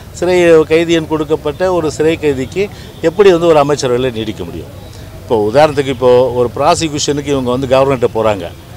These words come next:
இப்போ இதே அமைச்சர் திரு செந்தில் பாலாஜி ஒரு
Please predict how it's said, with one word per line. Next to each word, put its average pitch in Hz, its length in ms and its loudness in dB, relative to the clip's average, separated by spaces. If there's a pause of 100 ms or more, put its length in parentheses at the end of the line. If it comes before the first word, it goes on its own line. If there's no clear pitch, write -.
(320)
இப்போ 147 140 -2
இதே 160 380 4
அமைச்சர் 175 420 4
திரு 151 240 -2
செந்தில் 170 320 4
பாலாஜி 117 480 2 (1000)
ஒரு 170 280 2